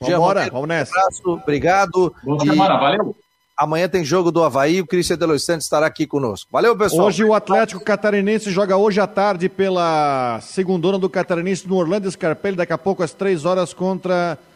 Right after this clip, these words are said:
Speaker 2: o Fluminense de Joinville. O time do Edu Salles aí buscando a primeira vitória.
Speaker 1: E tem o Criciúma também hoje, né?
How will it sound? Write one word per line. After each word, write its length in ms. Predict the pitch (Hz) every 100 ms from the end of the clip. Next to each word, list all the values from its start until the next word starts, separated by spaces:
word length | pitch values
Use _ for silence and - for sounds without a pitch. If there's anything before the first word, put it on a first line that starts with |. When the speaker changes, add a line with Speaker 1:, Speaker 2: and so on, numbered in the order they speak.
| _ -
Speaker 2:
o 140 | 151
Fluminense 560 | - 214 196 190 220 214
de 80 | 202
Joinville. 480 | 202 185 147 185
O 60 | 131
time 200 | - 202
do 120 | 190
Edu 200 | 170 185
Salles 400 | - 185 202 185
aí 80 | 185
buscando 360 | 190 196 - 196
a 40 |
primeira 240 | 185 196
vitória. 360 | 170 165 123 95 - - -
Speaker 1:
E 80 | 135
tem 160 | 165
o 80 | 170
Criciúma 500 | 180 185 - 208 208
também 300 | 208 208 220
hoje, 260 | 208 175 175
né? 200 | 175